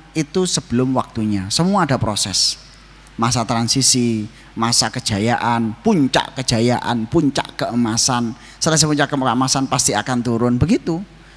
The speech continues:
Pemimpin itu begitu, akan terus naik, teng. Gitu.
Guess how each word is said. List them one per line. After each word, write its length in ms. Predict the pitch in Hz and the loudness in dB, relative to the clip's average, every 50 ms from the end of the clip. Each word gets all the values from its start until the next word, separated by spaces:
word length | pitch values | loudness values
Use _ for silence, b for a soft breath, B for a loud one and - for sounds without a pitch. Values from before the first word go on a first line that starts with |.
| B B B - | B B B 0
Pemimpin 480 | 156 175 185 185 190 175 196 208 226 | 2 4 4 4 4 4 4 4 6
itu 80 | 240 262 220 | 6 6 6
begitu, 320 | 185 151 135 123 - 110 98 104 110 - | 6 6 4 2 0 -4 -6 -8 -8 -10
akan 220 | 123 117 147 143 143 | -6 -2 0 0 0
terus 560 | 131 143 160 160 165 170 170 170 170 170 175 - 143 | 0 0 -2 -2 0 0 0 0 -2 -2 0 0 2
naik, 1040 | 143 143 147 151 151 151 156 151 156 156 156 151 151 151 147 151 147 151 165 - - - - - - - - - - - - - - | 4 6 6 6 6 6 6 6 6 6 6 4 4 4 2 2 2 0 -2 -4 -8 -14 -20 -20 -20 -20 -20 -20 -20 -20 -6 0 2
teng. 240 | 160 139 107 90 78 - - - - - - - - - - - - - - - - - - | 2 2 2 0 -4 -8 -16 -20 -20 -20 -20 -20 -20 -20 -20 -20 -20 -20 -20 -20 -12 -10 -8
Gitu. 240 | 65 - - 60 | -8 -8 -8 -12